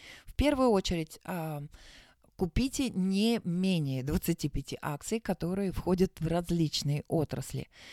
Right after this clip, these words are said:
Если же у вас не хватает пока капитала для того, чтобы купить двадцать пять различных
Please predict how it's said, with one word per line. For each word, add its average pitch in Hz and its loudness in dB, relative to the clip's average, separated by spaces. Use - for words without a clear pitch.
Если 196 -4
же 170 -4
у 156 -2
вас 165 -6
не 208 -2
хватает 170 -4
пока 151 -4
капитала 180 0
для 202 -4
того, 147 -4
чтобы - -6
купить 147 -6
двадцать 143 -10
пять - -4
различных 139 -6